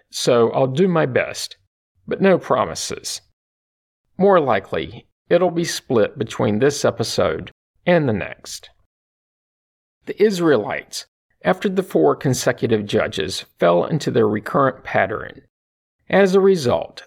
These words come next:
they would be ruled over by the Philistines for forty years. Towards the middle to end of this period, a legendary story unfolded. There was a man from the city of Zorah,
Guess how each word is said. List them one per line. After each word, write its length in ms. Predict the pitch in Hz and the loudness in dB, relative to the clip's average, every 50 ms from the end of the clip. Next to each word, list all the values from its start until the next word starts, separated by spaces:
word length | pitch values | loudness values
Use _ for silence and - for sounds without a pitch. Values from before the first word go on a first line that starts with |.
| _ | _
they 160 | - 127 147 170 | -2 2 2 4
would 220 | 190 196 190 170 | 4 4 2 2
be 100 | 180 180 | 0 0
ruled 340 | 170 160 165 165 156 143 90 | 2 4 4 4 4 2 2
over 240 | - 139 120 120 117 | 0 2 2 2 2
by 180 | 107 113 117 110 | 2 2 0 0
the 120 | 104 110 | -2 -6
Philistines 800 | - - 147 139 131 120 - - - 117 90 85 80 76 73 - | -4 -2 0 2 2 0 0 -2 -4 -4 -4 -4 -6 -8 -8 -10
for 220 | - - 110 101 | -6 -4 -6 -6
forty 400 | - - - 156 139 135 135 131 | -6 -4 -2 2 2 2 2 2
years. 680 | 127 120 110 101 85 52 52 50 - - - - - - - _ _ _ _ _ _ _ _ _ _ _ _ - | 0 0 -2 -2 -4 -4 -6 -12 -12 -12 -10 -10 -12 -12 -18 _ _ _ _ _ _ _ _ _ _ _ _ -10
Towards 440 | - - 214 196 190 185 185 - | -2 2 2 4 2 2 -2 -6
the 120 | - - 143 | -6 -2 0
middle 380 | 135 139 156 175 170 175 175 | 2 4 4 4 4 2 2
to 260 | 165 - - - - - | 0 0 -2 -2 0 2
end 220 | 156 156 160 156 | 2 2 2 2
of 120 | 147 139 135 | 0 2 2
this 200 | 139 131 - - | 0 -2 -2 -6
period, 640 | - - - 104 90 82 76 67 62 - - - - _ - | -8 -4 -2 0 0 0 -2 -4 -4 -6 -10 -16 -20 _ -2
a 80 | 117 110 | 0 0
legendary 720 | 120 123 127 139 160 151 175 170 165 147 151 143 135 131 | 2 4 4 2 2 0 -2 -2 0 2 2 4 4 2
story 480 | 131 - - - - 143 120 113 104 98 | 2 0 -4 -2 0 2 2 2 2 2
unfolded. 760 | 98 90 90 92 - 107 95 87 82 - - - - - - _ _ _ _ _ _ _ _ _ _ _ _ _ _ _ _ _ _ _ _ | 0 -2 -6 -4 -4 -2 -2 -2 -4 -6 -8 -12 -14 -20 -20 _ _ _ _ _ _ _ _ _ _ _ _ _ _ _ _ _ _ _ _
There 120 | 175 190 | 4 6
was 160 | 208 214 202 | 6 6 6
a 80 | 190 190 | 4 2
man 320 | 175 156 139 127 120 117 | 2 2 4 4 4 2
from 220 | 117 - - 185 185 | 0 -2 0 2 4
the 120 | 180 175 | 4 2
city 320 | 156 - - 147 127 127 117 | 2 2 0 0 2 2 0
of 120 | 104 104 | 0 0
Zorah, 560 | 104 104 120 123 113 98 76 - - - - | 0 2 4 4 4 2 0 -4 -8 -12 -16